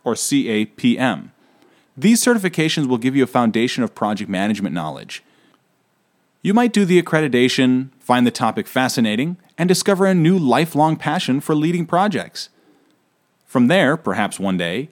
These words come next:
you'll even take the plunge and tackle P M P certification. On the other hand, you might find it not so exciting and not a direction you'd like your career to take. Even then, it's hard to imagine anyone could altogether avoid projects.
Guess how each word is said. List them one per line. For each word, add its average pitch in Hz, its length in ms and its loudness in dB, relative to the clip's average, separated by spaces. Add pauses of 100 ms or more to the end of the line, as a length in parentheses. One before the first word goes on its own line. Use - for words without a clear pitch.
(100)
you'll 135 180 0
even 196 220 2
take 160 240 -4
the 160 60 -12
plunge 120 420 0
and 117 180 -4
tackle 107 400 -2
P 113 300 -2
M 107 160 0
P 113 240 0
certification. 85 840 -8 (760)
On 180 100 2
the 170 100 4
other 175 180 4
hand, 85 300 -8 (380)
you 131 140 -4
might 240 180 -2
find 202 260 0
it - 240 0
not - 280 -8
so 147 120 0
exciting 156 560 0 (220)
and 156 120 0
not 180 160 2
a 208 40 0
direction 143 600 0
you'd 120 220 0
like 110 220 0
your 107 180 2
career 101 380 -2
to - 100 -8
take. 90 400 -6 (640)
Even 208 300 2
then, 104 420 0
it's - 240 -6
hard 220 180 0
to 240 100 0
imagine 160 380 0 (140)
anyone 104 720 0
could - 220 -2
altogether 123 600 0
avoid 101 440 -2
projects. 87 640 -6